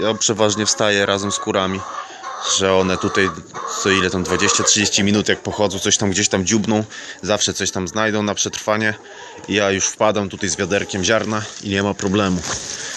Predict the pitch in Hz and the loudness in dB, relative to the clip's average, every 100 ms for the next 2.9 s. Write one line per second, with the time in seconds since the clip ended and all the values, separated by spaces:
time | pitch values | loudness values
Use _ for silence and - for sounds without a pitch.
0 | - - - - - - - - - - | -10 -10 -12 -12 -12 -12 -14 -18 -20 -18
1 | - - - - 95 90 98 - - - | -18 -18 -8 -2 0 0 -2 -4 -16 -20
2 | - - - - 156 - 113 - | -20 -20 -16 -8 -8 -6 -8 -4